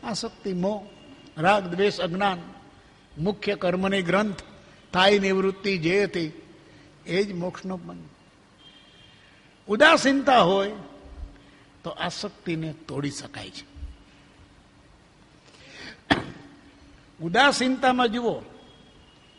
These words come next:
વસ્તુનું કોઈ આપણે નાશ નથી કરવાનો, એના પ્રત્યે તિરસ્કાર કરવાનો, એના પ્રત્યે દ્વેષ કરવાનો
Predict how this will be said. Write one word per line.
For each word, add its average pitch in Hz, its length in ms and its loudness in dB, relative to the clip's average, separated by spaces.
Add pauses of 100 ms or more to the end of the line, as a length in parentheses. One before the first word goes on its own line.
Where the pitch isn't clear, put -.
(1200)
વસ્તુનું 214 1400 -4
કોઈ 196 240 0
આપણે 185 400 -6
નાશ 156 520 -2
નથી 196 260 -2
કરવાનો, 135 480 -4 (3000)
એના 202 260 0
પ્રત્યે 208 520 0
તિરસ્કાર 208 680 0
કરવાનો, 190 600 0 (1200)
એના 190 280 -2
પ્રત્યે 202 500 -4
દ્વેષ 170 460 0
કરવાનો 190 680 -2